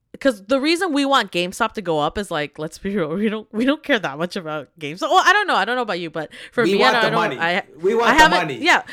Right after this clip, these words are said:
Speaker 1: we want the money,
Speaker 2: Five hundred K a
Speaker 1: right?
Speaker 2: share.
Speaker 1: <laughs> We want five hundred K
Speaker 2: I
Speaker 1: a
Speaker 2: wanna be
Speaker 1: share.
Speaker 2: a millionaire of two shares.
Speaker 1: <laughs>
Speaker 2: That's, that's end of story.
Speaker 1: That would be amazing. That would be the best
Speaker 2: That's
Speaker 1: case
Speaker 2: the end of
Speaker 1: scenario.
Speaker 2: story. Yeah.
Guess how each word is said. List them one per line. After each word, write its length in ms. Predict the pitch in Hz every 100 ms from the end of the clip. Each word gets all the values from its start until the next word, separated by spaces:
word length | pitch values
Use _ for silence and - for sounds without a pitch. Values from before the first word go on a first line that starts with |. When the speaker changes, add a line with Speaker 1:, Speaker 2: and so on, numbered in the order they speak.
| -
Speaker 1:
we 160 | 262 349
want 200 | 403 -
the 100 | -
money, 260 | 381 277
Speaker 2:
Five 20 | 185
hundred 120 | 190
K 40 |
a 40 | 202
Speaker 1:
right? 80 | 277
Speaker 2:
share. 300 | 175 151 123 427 466
Speaker 1:
<laughs> 300 | - 370 370
We 140 | 359
want 180 | 370 339
five 160 | 330 269
hundred 240 | 277 254 180
K 60 |
Speaker 2:
I 60 | 202
Speaker 1:
a 40 |
Speaker 2:
wanna 240 | 247 262 202
be 80 |
Speaker 1:
share. 100 | 214
Speaker 2:
a 20 | 196
millionaire 520 | 208 208 202 202 190
of 100 | -
two 220 | - 185
shares. 540 | 165 175 139 117 - - -
Speaker 1:
<laughs> 140 | - -
Speaker 2:
That's, 280 | 202 208 -
that's 540 | 185 170 190 190 - _ _ _
end 180 | 208 196
of 100 | 160
story. 440 | - 170 156 120 107
Speaker 1:
That 200 | 185 214
would 140 | 233
be 100 | 254
amazing. 600 | 226 180 160 151 135 143
That 120 | 165
would 80 | 175
be 280 | 202 214 185
the 140 | 180
best 260 | 175 185 165
Speaker 2:
That's 120 | 180
Speaker 1:
case 80 | 180
Speaker 2:
the 60 | 185
end 120 | 175
of 80 | 160
Speaker 1:
scenario. 360 | - 175 135 107
Speaker 2:
story. 120 | 143
Yeah. 220 | 139 120